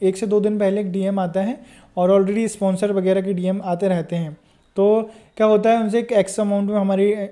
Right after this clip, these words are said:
डील होती है। And then उसके बाद हमारा सारा कुछ सीन हो गया कि भाई हाँ,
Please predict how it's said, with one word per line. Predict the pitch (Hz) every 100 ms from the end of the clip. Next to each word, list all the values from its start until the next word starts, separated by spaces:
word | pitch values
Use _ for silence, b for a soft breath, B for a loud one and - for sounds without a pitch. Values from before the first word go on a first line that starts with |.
| -
डील | 165 160 160 196
होती | 196 185 214
है। | 233 214
And | 180
then | 180
उसके | 180 -
बाद | 185 190 185 - - -
हमारा | 165 165 175 180 - - -
सारा | 175
कुछ | 180 185
सीन | 185 185
हो |
गया | 180 180
कि |
भाई | 170 180
हाँ, | 175 170